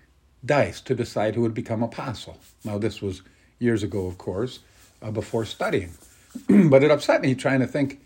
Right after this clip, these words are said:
well, why would you just leave it to chance? So I, I looked it up, of course. This casting of lots wasn't a simple game of chance. It was a method used by the Jews of the Old Testament and by the disciples prior to Pentecost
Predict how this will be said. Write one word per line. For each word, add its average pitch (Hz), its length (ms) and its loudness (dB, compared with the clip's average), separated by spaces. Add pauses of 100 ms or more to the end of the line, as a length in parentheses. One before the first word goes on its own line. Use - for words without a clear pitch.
(180)
well, 110 200 -6
why 117 240 -4
would 135 160 -2
you 117 220 -4 (400)
just - 180 -6 (580)
leave 127 200 2
it - 80 -6
to 107 80 -10
chance? 98 480 -6
So 107 340 -4 (640)
I, - 80 -6 (340)
I 160 80 -6
looked 185 220 4
it 175 80 2
up, 139 160 0
of 127 100 -8
course. 143 400 -6 (640)
This 139 180 2
casting 165 600 0
of 127 200 -2
lots 135 540 -2 (100)
wasn't 131 380 0
a 123 160 2
simple 127 300 -4
game 123 260 2
of - 140 -4
chance. 170 540 -4
It 123 120 -2
was 123 160 -2
a 117 60 0
method 139 360 0
used 131 260 0
by 127 120 2
the 120 100 0
Jews 123 400 0
of 104 60 -2
the 113 160 -2
Old 143 240 0
Testament 107 580 -4 (400)
and 131 120 0
by 127 120 6
the 135 140 2
disciples 139 580 2
prior 127 380 0
to 202 80 -2
Pentecost 117 920 -4